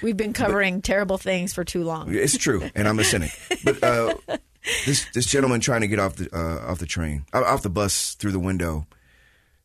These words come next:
Speaker 2: that is, uh, it's tragic. Even,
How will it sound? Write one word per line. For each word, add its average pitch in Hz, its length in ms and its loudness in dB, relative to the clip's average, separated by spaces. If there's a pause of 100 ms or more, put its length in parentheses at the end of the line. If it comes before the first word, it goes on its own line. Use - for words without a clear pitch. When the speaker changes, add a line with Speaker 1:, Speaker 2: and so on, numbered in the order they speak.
(240)
Speaker 2:
that 110 160 2
is, 107 340 2
uh, 92 360 2
it's - 200 0
tragic. 131 540 2 (220)
Even, 160 340 2